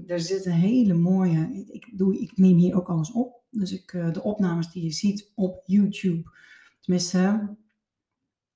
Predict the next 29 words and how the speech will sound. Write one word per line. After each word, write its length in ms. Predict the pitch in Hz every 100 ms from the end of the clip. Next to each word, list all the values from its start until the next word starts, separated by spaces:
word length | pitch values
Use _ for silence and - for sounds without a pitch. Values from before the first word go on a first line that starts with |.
| _
de 180 | 185 185
meeste 420 | 185 180 - 185
tot 220 | 190 175
dusver, 680 | 175 180 - 180 175 180 - - - _
die, 300 | 180 180 175
eh, 520 | 170 160 160 165 165 170
die 160 | 190 196
zijn 240 | 202 190
opgenomen 580 | 208 - 185 180 180 185
in 180 | 185 175
deze 300 | 180 196 180
ruimte. 640 | 175 180 196 226 285 - - - - _
Het 80 | -
heeft 220 | 185 175
even 200 | 175 170
tijd 240 | 196 196 -
gekost 340 | - 185 185
voordat 220 | - 185
ik 60 | 180
mijn 120 | 175
licht 240 | 226 -
heb 180 | 208 -
gevonden. 580 | - - 190 185 180 185
En 120 | 170
ik 120 | 170
heb 120 | 170 165
mijn 180 | 156
licht 200 | 160 170
gevonden. 800 | - 165 165 160 170 185 247 -